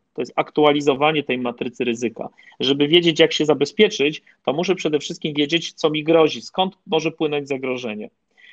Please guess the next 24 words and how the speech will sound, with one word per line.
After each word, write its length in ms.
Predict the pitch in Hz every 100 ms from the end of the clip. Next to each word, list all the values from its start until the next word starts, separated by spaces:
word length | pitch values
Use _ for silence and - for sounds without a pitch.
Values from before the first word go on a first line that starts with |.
| _ _ -
Druga 300 | 165 220 220
rzecz 400 | 160 143 170 -
to 100 | 175
jest 180 | 165 151
budowanie, 800 | 156 156 160 196 190 180 170 -
e, 200 | 147 147
wewnętrznych 680 | 143 147 165 185 - 160 -
norm, 360 | 151 151 151 151 _ _
i 80 | 156
to 100 | 151
nie 140 | 156
tylko 220 | 185 208
sanitarnych, 760 | - 160 151 147 143 131 123 151
ale 180 | 151 143
również 360 | 165 175 160 156
norm 280 | 147 175
związanych 680 | 165 151 147 143 147 147 127
z 80 | -
monitorowaniem, 1040 | 123 151 165 165 156 147 143 139 139 170 196 _ _ _
raportowaniem 1160 | - 123 156 156 165 160 151 147 131 127 151 202 208 _ _ _ _ _ _
i 80 | -
zgłaszaniem 580 | 151 151 160 170 175 170
ewentualnych 600 | 156 151 151 151 151 151
nieprawidłowości. 1040 | 143 139 139 143 143 135 123 - 113 123